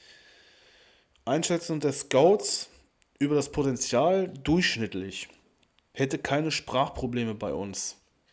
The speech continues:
Ganz wichtiges, äh, ganz wi-, äh, ganz wichtig. Keine Sprachprobleme bei uns. Kann mit seinen Flanken die Stürmer in Szene setzen.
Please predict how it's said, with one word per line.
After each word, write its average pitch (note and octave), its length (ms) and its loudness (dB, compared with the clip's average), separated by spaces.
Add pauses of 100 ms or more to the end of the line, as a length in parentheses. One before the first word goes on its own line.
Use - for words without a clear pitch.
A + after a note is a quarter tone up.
(100)
Ganz C3+ 360 -2
wichtiges, - 640 -6
äh, C#2 600 -10 (1600)
ganz C3 340 -6
wi-, B2 120 -6
äh, G#2+ 300 -4
ganz C#3 320 -2
wichtig. A#2+ 340 -6
Keine C3+ 240 -2
Sprachprobleme D#3 600 0
bei D#3+ 80 0
uns. F3 480 -2
Kann D3 160 0
mit D#3 100 0
seinen B2+ 160 2
Flanken D#3+ 460 -4
die C3+ 80 0
Stürmer D#3+ 400 2
in C3+ 80 -2
Szene E3+ 280 -4
setzen. D#3 440 -4